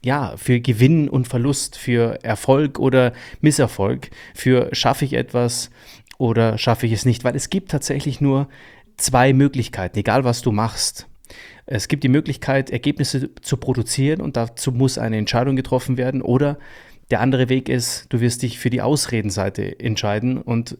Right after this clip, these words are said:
immer Ausreden produzieren. Beides geht nicht. Du kannst nicht Ergebnisse haben mit Ausreden und du wirst auch keine Ausreden haben und dann Ergebnisse produzieren. Und der, der eigentliche Clou,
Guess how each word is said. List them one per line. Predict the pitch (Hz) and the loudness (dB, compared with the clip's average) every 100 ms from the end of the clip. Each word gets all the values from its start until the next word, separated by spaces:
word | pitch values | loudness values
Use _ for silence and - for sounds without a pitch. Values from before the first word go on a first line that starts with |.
| - | 2
immer | 135 120 | 4 4
Ausreden | 135 139 127 107 | 2 0 -2 -2
produzieren. | 101 98 - 95 | -4 -6 -6 -6
Beides | 78 120 131 - | -6 -6 -6 -4
geht | 139 - | -4 -4
nicht. | 95 - - - | -10 -10 -20 -10
Du | 117 | -4
kannst | 127 131 - | -2 -2 -4
nicht | 120 | -4
Ergebnisse | 117 - 135 127 - 117 | -6 -6 -2 -2 -4 -4
haben | 120 120 | 0 4
mit | 143 | 4
Ausreden | 123 143 - 143 143 151 - - - - | 4 2 2 0 2 0 -4 -20 -20 -6
und | 113 | -4
du | |
wirst | 120 127 | -2 -2
auch | 127 | -2
keine | 131 123 | 0 0
Ausreden | 123 131 - 131 117 | 0 -2 -4 -2 0
haben | 120 123 127 | 0 0 -2
und | 120 120 | -2 0
dann | 120 123 | 0 0
Ergebnisse | 123 120 135 143 127 - | -2 -2 -2 0 0 -2
produzieren. | - 95 - 98 95 - _ _ _ _ _ _ _ - - - - | -4 -6 -6 -8 -10 -12 _ _ _ _ _ _ _ -14 -14 -18 0
Und | 131 120 - - | 2 2 0 2
der, | 120 113 110 | 4 2 0
der | - 104 98 - | 0 -2 -2 -2
eigentliche | 123 175 156 - 131 | 0 2 2 0 -4
Clou, | - 147 151 117 82 | 0 4 6 4 0